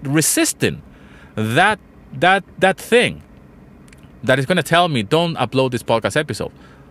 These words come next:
So as I am recording this, okay, as I'm finishing this, I'm telling you right now that as I drive back home to record this po-, to upload this podcast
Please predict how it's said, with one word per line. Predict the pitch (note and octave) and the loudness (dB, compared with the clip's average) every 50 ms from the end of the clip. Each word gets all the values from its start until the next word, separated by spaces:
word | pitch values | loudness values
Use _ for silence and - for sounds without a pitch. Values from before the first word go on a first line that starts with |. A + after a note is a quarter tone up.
| - - - | -20 -20 -8
So | - - E3+ - | -2 0 0 2
as | - G3 G3+ - | 2 0 0 0
I | A#3+ | -2
am | A3 F3+ C#3+ B2 | -2 0 0 0
recording | A#2+ A2+ - - - A3 C4+ D#4 D#4 C4 D#3 G#2+ | -2 -2 -4 -4 -2 0 0 2 2 0 -2 -2
this, | F#2 F#2 E2 C#2+ - - - - - - - - | -2 -2 -4 -4 -6 -12 -18 -20 -20 -20 -14 -12
okay, | G2+ - D#3 | -6 -2 0
as | F3 G3+ - | 0 2 0
I'm | A#3+ F#3 C3 | -2 -4 -4
finishing | - - G#3 C4 C4 - - B2+ F#2+ | -2 0 0 0 0 -2 -4 -4 -4
this, | E2 D#2+ D2+ - - - - - - - - - - | -2 -4 -4 -6 -10 -20 -20 -20 -20 -20 -18 -10 -4
I'm | B2+ A#2 | -4 -4
telling | - - - G#3+ A3+ A3 F#3 | -4 0 0 0 0 0 -2
you | C#3+ B2 | -2 -2
right | G#2+ G2 G2 G#2 C3 E3+ A3 A3+ - - | -2 -4 -2 0 0 0 0 -2 -4 -6
now | C#3+ E3 G3+ G#3 D#3 E2+ C#2 D2 - - - - - - - - | -2 -2 0 0 0 -2 -4 -8 -14 -18 -20 -20 -20 -20 -10 -2
that | - A#2+ C3 | 0 2 2
as | D3 - - | 2 0 0
I | A3+ G#3+ | -2 -2
drive | D#3+ - - F3 F3 E3+ D3+ - - | -2 -2 0 0 0 0 -2 -2 0
back | D#3+ F3 F#3+ G3 - | 0 0 0 -2 -4
home | - - - F#3+ F#3+ D3 G2+ D2+ D2+ - - - - - - - - | -6 -6 -4 -2 -2 -2 -4 -4 -8 -12 -16 -20 -20 -20 -20 -10 -4
to | - F3 G3+ F#3+ | -2 0 0 0
record | D#3+ C#3+ A#2+ - - E3 E3+ F#3 F3 D3 | 0 -2 -4 -2 -2 0 0 0 0 0
this | D#3 D3+ - | -4 -4 -4
po-, | - - - - | -6 -10 -12 -8
to | - - D3+ C#3+ C3+ | -2 0 0 0 2
upload | - C3 B2+ - C#3+ F3 F#3 E3 | 2 0 0 2 0 0 0 -2
this | E3 - | -4 -6
podcast | - - E3 E3+ E3 - - - G#2+ F2+ F2+ F#2 - | -2 0 0 0 0 -2 -4 -2 0 0 0 -2 -6